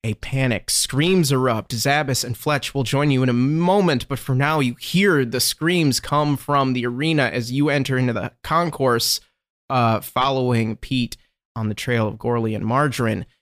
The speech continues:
You see this happen. The finger extends. It kind of jostles. Flack catches himself. He has this moment, and then he rights the ship and rams it into the demon's eyes. The demon screams,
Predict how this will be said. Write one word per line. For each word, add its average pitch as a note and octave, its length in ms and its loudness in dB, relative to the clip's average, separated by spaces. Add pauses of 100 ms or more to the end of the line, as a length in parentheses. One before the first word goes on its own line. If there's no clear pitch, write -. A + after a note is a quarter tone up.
(140)
You C3+ 120 2
see - 360 2
this D3+ 260 0
happen. C#3+ 560 -2 (480)
The C3 60 -2
finger C#3+ 380 2
extends. E3 640 2 (320)
It - 160 -8
kind B2+ 160 0
of A2 80 -2
jostles. C#3+ 600 0
Flack C3+ 320 -2
catches C#3+ 320 -2
himself. C#3+ 600 0 (280)
He B2 80 -8
has G#2+ 120 -8
this - 160 -8
moment, C3 480 0 (440)
and A2+ 100 -2
then A2 80 0
he A2 100 0
rights C3 360 0
the C3 40 -2
ship A#2 380 -2 (240)
and A2 180 -4
rams A2+ 360 2
it A2+ 220 -2
into A2 840 -6
the A2+ 120 -6
demon's A2+ 480 -4
eyes. A2+ 320 -2
The A#2+ 60 -2
demon D3 340 2
screams, G#3+ 1000 2